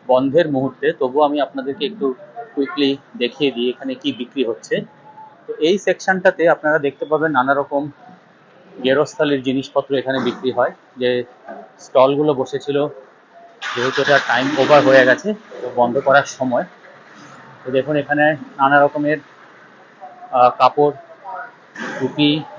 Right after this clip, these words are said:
জুতো, জামা কাপড়, নানা রকমের হার্ডওয়্যারের জিনিসপত্র। এখানে দেখুন চাবি তৈরি করার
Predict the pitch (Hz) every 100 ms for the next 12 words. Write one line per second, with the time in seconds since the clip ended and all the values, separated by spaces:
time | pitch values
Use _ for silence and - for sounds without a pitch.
0 | 139 131 139 156 160 - - - - -
1 | - - - - - - - 127 143 143
2 | 135 143 139 - - - - - - -
3 | - - - - - - - 135 139 139
4 | 143 139 143 - 127 131 143 139 147 127
5 | 139 147 - 143 - 143 147 - 139 -
6 | 147 135 135 151 156 - - - - -
7 | - - - - - - 123 120 143 143
8 | 135 131 135 131